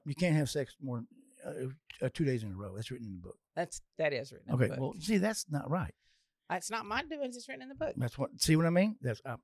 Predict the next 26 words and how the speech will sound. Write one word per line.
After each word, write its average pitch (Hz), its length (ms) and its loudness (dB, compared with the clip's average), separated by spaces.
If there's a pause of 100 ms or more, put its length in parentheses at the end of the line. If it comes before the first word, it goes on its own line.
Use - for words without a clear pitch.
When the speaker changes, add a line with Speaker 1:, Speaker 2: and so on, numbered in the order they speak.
(120)
Speaker 1:
it's 135 320 4
the 156 120 6
book. 180 160 12
Speaker 2:
The 180 60 6
women 208 300 -2
know 285 120 -2
about 240 200 2
the 220 80 -18
book. 202 220 0 (280)
Speaker 1:
Well, 127 260 -4 (140)
maybe 151 260 0
so. 220 360 0 (640)
Um, 156 440 4 (100)
Speaker 2:
The 226 80 -4
majority 240 380 4
of 196 60 2
the 190 60 2
women, 180 340 -10
most 233 300 0
of 254 40 -14
the 233 60 -12
women 202 380 -8
will, 185 260 -4 (640)
will 180 120 2
agree 175 400 -2 (680)
with 160 140 -2